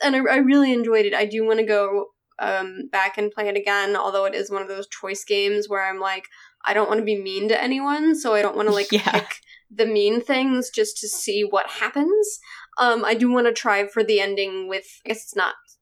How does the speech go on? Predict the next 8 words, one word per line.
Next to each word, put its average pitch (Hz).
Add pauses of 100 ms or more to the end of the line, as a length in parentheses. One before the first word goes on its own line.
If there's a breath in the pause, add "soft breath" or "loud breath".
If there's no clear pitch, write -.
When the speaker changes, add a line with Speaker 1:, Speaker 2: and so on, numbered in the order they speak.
(260)
Speaker 1:
super -
spoilery 196
to 202
say 196
the, 185 (160)
the - (140)
fifth 202 (140)
character, 294